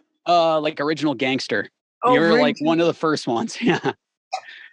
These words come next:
Speaker 2: I am. I definitely am. I've always loved Logic since two thousand five. When did you start using yours?
Speaker 1: Ooh, it was Logic Pro eight, and
Speaker 2: Yeah.
Speaker 1: I always mix up dates and times, but I think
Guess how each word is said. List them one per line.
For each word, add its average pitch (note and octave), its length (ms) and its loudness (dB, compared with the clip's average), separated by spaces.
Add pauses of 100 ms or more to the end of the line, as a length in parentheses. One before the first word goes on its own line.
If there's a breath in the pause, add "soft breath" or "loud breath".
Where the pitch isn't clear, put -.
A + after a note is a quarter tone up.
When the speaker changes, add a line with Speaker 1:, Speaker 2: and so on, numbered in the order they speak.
(140 loud breath)
Speaker 2:
I B3+ 160 4
am. C4 240 2
I G#3 200 0
definitely A3 400 -2
am. G#3+ 180 -2
I've F#3+ 160 -2
always A3 340 0
loved G#3+ 220 -2
Logic F#3+ 340 -2
since E3+ 240 -8
two F#3+ 200 -4
thousand F#3 440 -2
five. G#3 440 -2
When G3+ 180 -2
did G3+ 220 -4
you G#3 100 -4
start - 280 -2
using G#3+ 340 -2
yours? G#3+ 340 -2 (800 soft breath)
Speaker 1:
Ooh, D#4+ 420 2
it D#3+ 120 0
was E3+ 200 0
Logic D#3+ 420 0
Pro C3+ 300 2 (220)
eight, C#3 280 0 (800)
and C3+ 540 0 (920 loud breath)
Speaker 2:
Yeah. D#3 160 -4
Speaker 1:
I - 20 0
always C#3+ 200 0
mix D3 300 0
up C3+ 140 -2
dates C3 280 -2
and C3 100 -2
times, B2+ 400 -2
but C3+ 140 -2
I C#3+ 80 2
think E4 260 -2